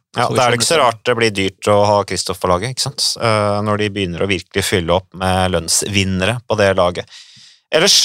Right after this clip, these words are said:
Speaker 1: dårlig stevning i B and B Hotels. Vi snakket en del om det i Kriterium Dauphiné.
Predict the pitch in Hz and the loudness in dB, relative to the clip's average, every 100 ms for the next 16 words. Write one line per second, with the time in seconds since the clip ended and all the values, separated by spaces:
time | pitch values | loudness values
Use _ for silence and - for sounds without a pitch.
0 | 190 196 175 175 185 151 143 156 147 151 | 2 2 4 2 2 2 2 2 0 2
1 | 147 143 147 165 - 175 156 - 143 131 | 2 2 2 0 0 -2 -2 -2 2 2
2 | 123 127 117 110 117 110 104 110 110 - | 2 2 2 2 0 2 2 2 0 2
3 | 120 110 135 | 0 2 0